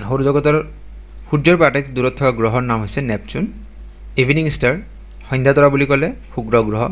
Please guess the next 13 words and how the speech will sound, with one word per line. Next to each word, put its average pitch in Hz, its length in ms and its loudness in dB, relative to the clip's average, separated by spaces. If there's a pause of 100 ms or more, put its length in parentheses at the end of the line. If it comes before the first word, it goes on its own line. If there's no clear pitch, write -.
(140)
ভিনাছক 113 440 0
বুজায়। 107 240 -6 (540)
হটেষ্ট 151 380 4
প্লেনেট, 104 280 0 (1000)
আটাইতকৈ 165 460 2 (880)
উষ্ণতম 151 520 0
গ্ৰহ 113 180 4 (140)
যদি 120 180 0
কোৱা 113 180 -2
হয়, 127 160 -2 (120)
সেয়া 117 200 4
হৈছে 110 180 -4
শুক্ৰ 120 260 -4